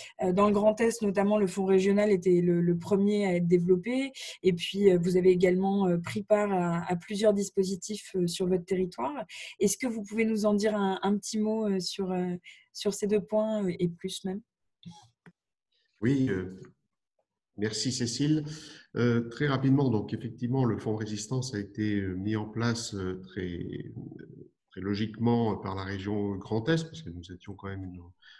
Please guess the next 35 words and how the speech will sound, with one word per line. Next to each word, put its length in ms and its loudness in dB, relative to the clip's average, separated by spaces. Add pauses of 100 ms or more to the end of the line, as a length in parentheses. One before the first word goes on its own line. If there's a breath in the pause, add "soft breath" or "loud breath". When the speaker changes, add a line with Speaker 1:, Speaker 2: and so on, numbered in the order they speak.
(100)
Speaker 2:
région 360 -4
fortement, 720 -6
euh, 40 -6 (440 soft breath)
touchée 340 -4
par 200 -4
le, 240 -4
le 140 -4
covid, 600 2 (380 loud breath)
euh, 1120 -2 (300)
donc 240 -8
a, 340 -2 (160)
euh, 260 -20 (160)
eu 220 0
la, 300 -4
l'avantage 560 -2
de, 340 0 (520 loud breath)
en 80 -20
tout 100 -18
cas, 140 -2
de 80 -4
faire 240 -4 (100)
effet 300 2
de 60 0
levier, 360 4
puisqu'il 640 -4
y 60 -2
a 40 0
une 160 0
mobilisation 720 -4
générale, 640 0 (440 soft breath)
euh, 440 -4
des, 200 -4
des 180 -4
territoires 760 -4
au, 300 -10